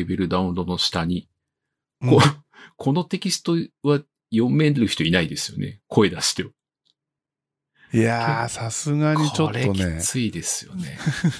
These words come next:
Speaker 2: <laughs>
Speaker 1: これはもうぜひ、あの、検索して見つけていただきたいという。
Speaker 2: <laughs> はい。
Speaker 1: まあ、一本目、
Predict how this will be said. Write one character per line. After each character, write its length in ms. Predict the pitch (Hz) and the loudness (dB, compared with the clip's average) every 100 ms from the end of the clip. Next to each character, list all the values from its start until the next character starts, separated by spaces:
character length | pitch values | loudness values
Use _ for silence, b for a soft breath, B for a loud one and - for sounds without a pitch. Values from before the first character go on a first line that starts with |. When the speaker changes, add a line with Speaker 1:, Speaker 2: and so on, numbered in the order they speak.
| 151 | -4
Speaker 2:
<laughs> 480 | - - - _ _ | -8 -20 -20 _ _
Speaker 1:
こ 120 | - | -4
れ 60 | 113 | 0
は 60 | |
も 80 | 123 | 2
う 20 | |
ぜ 160 | 92 101 | 2 0
ひ、 220 | 85 87 | 0 0
あ 80 | 82 | -2
の、 240 | 80 - - | -4 -12 -8
検 240 | - 98 | -2 -2
索 220 | - 92 | 0 0
し 100 | - | 0
て 340 | - 92 85 - | 2 2 0 -6
見 120 | - 92 | -8 -6
つ 80 | |
け 120 | - 80 | -6 -8
て 80 | |
い 60 | 82 | -6
た 100 | 78 | -8
だ 80 | 76 | -8
き 120 | - | -10
た 120 | - | -14
い 80 | 69 - | -14 -18
と 80 | |
い 120 | - - | -20 -20
う。 40 | - | -4
Speaker 2:
<laughs> 60 | 123 - 170 - 185 - - - - _ _ _ _ _ _ _ _ _ _ B B B B B B B B _ _ | -2 0 0 -2 -6 -8 -20 -20 -20 _ _ _ _ _ _ _ _ _ _ B B B B B B B B _ _
は 340 | - - 87 | -10 -4 -2
い。 20 | 82 82 90 101 _ _ - | -4 -6 -12 -16 _ _ -4
Speaker 1:
ま 60 | |
あ、 20 | 127 | -2
一 100 | 107 | -2
本 320 | - 101 87 | 2 2 4
目、 340 | 85 78 - | 0 -2 -6